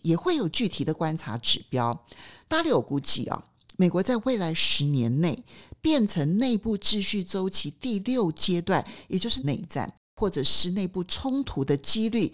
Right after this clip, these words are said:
大概其实只有百分之三十。不过，这已经是很高风险的危险讯号。这并不表示美国一定会爆发内战。大家有其实对于美国宪法制度所带来的长期秩序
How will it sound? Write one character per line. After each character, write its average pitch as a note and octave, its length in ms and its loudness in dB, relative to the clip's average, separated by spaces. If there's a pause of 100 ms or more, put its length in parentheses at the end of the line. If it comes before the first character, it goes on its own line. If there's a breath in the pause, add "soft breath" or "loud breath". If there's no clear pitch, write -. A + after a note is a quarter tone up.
(200 loud breath)
大 - 80 -6
概 D4+ 140 -2
其 - 160 4
实 F#3+ 120 4
只 F#3 120 2
有 G3+ 80 4
百 G3+ 180 0
分 D3+ 220 -2
之 D3+ 160 2
三 E3+ 420 4
十。 - 360 4 (500 loud breath)
不 E3 80 -4
过， - 340 0 (380 soft breath)
这 - 100 4 (120)
已 B2 120 -4
经 F3+ 240 2
是 F#3 200 4
很 A#2 360 0
高 E3 220 2
风 E3 260 -2
险 - 380 2
的 A2 240 -2
危 A#2+ 160 0
险 - 220 4
讯 A#2 260 -2
号。 - 300 -10 (560 loud breath)
这 E4 280 6
并 - 340 2
不 C#4+ 60 2
表 E3 200 2
示 - 140 4
美 G3 160 2
国 D3 220 2
一 G3+ 80 2
定 C4+ 280 0
会 A3 80 4
爆 F#3 220 4
发 C#3 200 -2
内 C3+ 180 0
战。 - 340 -4 (420 loud breath)
大 C#4 160 -4
家 D4 80 0
有 D#3+ 120 4
其 C#3 160 2
实 C3+ 120 2
对 F3 160 2
于 C#3+ 80 0
美 C#3 160 0
国 - 160 -2
宪 E3+ 300 4
法 C3 220 -8
制 C#3+ 200 4
度 B2 220 -2
所 - 160 -2
带 A#3 240 -4
来 C#3+ 140 -2
的 C3 100 -2
长 C3 400 0
期 - 240 2
秩 C#3 260 2
序 - 320 2